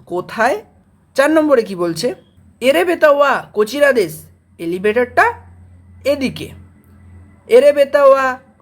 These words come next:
সোচিরা দেস। এলিভেটরটা ওদিকে। এরে বেতা ওয়া আচিরা দেস। এলিভেটরটা বা এলিভেটরটা ওই দিকে।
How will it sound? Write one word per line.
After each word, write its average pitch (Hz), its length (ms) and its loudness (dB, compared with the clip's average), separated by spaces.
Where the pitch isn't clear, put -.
সোচিরা 214 340 -2
দেস। 233 360 0
এলিভেটরটা 277 840 -2
ওদিকে। 214 540 -6
এরে 196 260 -2
বেতা 226 300 2
ওয়া 220 380 0
আচিরা 277 380 0
দেস। 165 220 -8
এলিভেটরটা 294 840 -2
বা 208 320 -4
এলিভেটরটা 294 760 -2
ওই 359 240 0
দিকে। 202 340 -8